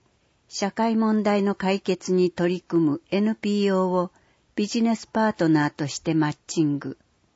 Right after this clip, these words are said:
これまでに建設関係の企業と子ども食堂を運営するエヌピーオーをつなぐなどしています。私は起業するにあたって、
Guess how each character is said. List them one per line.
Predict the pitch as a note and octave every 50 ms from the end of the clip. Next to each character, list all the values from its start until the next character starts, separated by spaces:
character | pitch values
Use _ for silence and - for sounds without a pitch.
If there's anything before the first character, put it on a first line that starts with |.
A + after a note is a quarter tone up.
| _ _ _ _ _ _ _ _ _ _ _ _ _ _ _ -
こ | - G#3+
れ | G#3+ A3+ A3+
ま | A3+ A#3 A3+
で | G#3+ F#3 D#3+
に | D3+ D3+ D3+ D#3 - _ _ _ _ _ _
建 | - A3 A3+ A3+ A3
設 | - A3+ A3 - - -
関 | G#3 G3+ G3+ G3+ -
係 | - G3 F#3 F#3
の | F#3 F3+ F3 E3+
企 | - - F3 D#3+
業 | E3+ D#3+ D3 C3+
と | - - - B2+ - - _ _ _ _ _ _ _ _ _ _
子 | - G#3 G#3
ど | G#3+ A3+
も | A3+ A#3 A3
食 | - - A3 - - A3
堂 | G3+ G#3+ G3+ G3+ G3+ G3 G3 G3
を | -
運 | - E3 E3 E3 E3 D#3
営 | D3+ D3+ D3+
す | C#3+ - - D#3
る | C#3 D3+ D3 - _ _ -
エ | - F#3
ヌ | G#3+ A3 A3+
ピ | - - A3 G#3+ G#3+ G#3
ー | G3+ G3
オ | F#3+ G3 F#3+ F#3+ G3
ー |
を | F#3+
つ | - - - F#3+
な | F#3+ F#3 F#3
ぐ | G3 F#3+
な | F#3 F3+ F3+
ど | D#3 C3+
し | C3 - -
て | - D#3+
い | C#3+ C#3+ C#3+
ま | C#3+ C#3 C#3 C3+
す。 | - - - - _ _ _ _ _ _ _ _ _ _ _ _ _ _ _ _ _ _ _ _ _ _ _ _ _ _ _ _ _ -
私 | G3 F#3+ G3 - A3+ A3+ - - A#3
は | A3 G#3+ G#3+
起 | - - G#3 F#3
業 | - G#3 G3+ G3+
す | G3 - - F#3
る | G3 F#3+
に | F#3+ F#3 F#3+ F3+
あ | F3
た | - - F3 E3+
っ | -
て、 | _ _ _ - E3+ E3 F3+